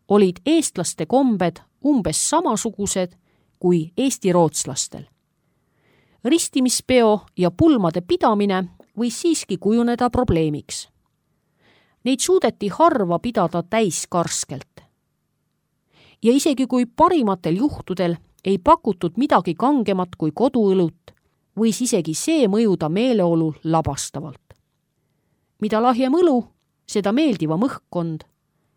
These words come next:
ja seda puhtam rõõm. Kord tuli mul Haapsalu linnakirikus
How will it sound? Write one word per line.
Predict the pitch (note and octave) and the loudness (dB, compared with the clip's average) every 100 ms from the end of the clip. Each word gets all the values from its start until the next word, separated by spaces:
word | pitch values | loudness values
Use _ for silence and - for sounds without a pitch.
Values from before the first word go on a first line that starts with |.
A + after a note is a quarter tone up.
| _ | _
ja | A#3 | -6
seda | G#3 E3+ | -2 -4
puhtam | D#3+ D#4 - - D#3+ D3+ - - | 0 -2 -2 -6 -6 -6 -12 -10
rõõm. | D3+ D#3 D3+ - - _ _ _ _ _ _ _ _ _ _ _ _ - | -4 -2 -4 -8 -20 _ _ _ _ _ _ _ _ _ _ _ _ 2
Kord | F4 G4 F4 - - | 4 4 2 -6 -14
tuli | - C#4 B3+ | -2 2 4
mul | F3 | 2
Haapsalu | E3+ C#4+ D4+ - F3 E3+ | 0 0 0 -2 -2 -2
linnakirikus | F#3+ D4+ D4 A3 A3+ A3 F3+ - F3 - | 0 2 2 0 0 -2 -4 -6 -4 -6